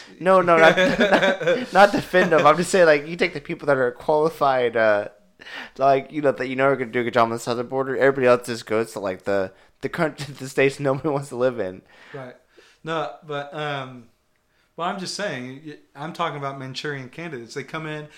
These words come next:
Speaker 2: they appear super qualified, they say all the right things, they pass all the security checks, you put 'em on the border,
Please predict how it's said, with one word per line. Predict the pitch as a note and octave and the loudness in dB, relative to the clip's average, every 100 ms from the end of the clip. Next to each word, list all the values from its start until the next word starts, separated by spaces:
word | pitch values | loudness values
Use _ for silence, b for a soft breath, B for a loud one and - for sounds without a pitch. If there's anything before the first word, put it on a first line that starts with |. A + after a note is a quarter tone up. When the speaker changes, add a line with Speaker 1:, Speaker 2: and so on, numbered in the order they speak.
| B - | B -12
Speaker 2:
they | C3+ | -12
appear | B2+ - D3 C3 | -12 -10 -10 -8
super | - C3 B2+ C#3 | -12 -12 -12 -14
qualified, | - C#3 C#3 C#3 C#3+ C#3 C#3 b b | -12 -10 -10 -10 -10 -10 -14 b b
they | - | -18
say | - B2+ | -12 -10
all | B2+ C3 | -8 -8
the | C#3+ | -6
right | D3 D4 - | -6 -8 -10
things, | D3+ D3 D3 C#3+ | -10 -8 -10 -12
they | B2+ | -12
pass | - C3 - | -14 -12 -8
all | C3 C3+ | -6 -6
the | D3+ D3+ _ _ _ _ _ | -10 -12 _ _ _ _ _
security | - D#3 - E3+ D3+ | -14 -12 -8 -8 -8
checks, | C#3 C3+ C3 B2+ b b b | -10 -8 -8 -10 b b b
you | B2+ | -10
put | - D3 | -6 -2
'em | D3 | -2
on | D3+ | -4
the | |
border, | C#3+ E3 E3 D#3+ D#3 D3+ | -4 -2 0 0 -2 -4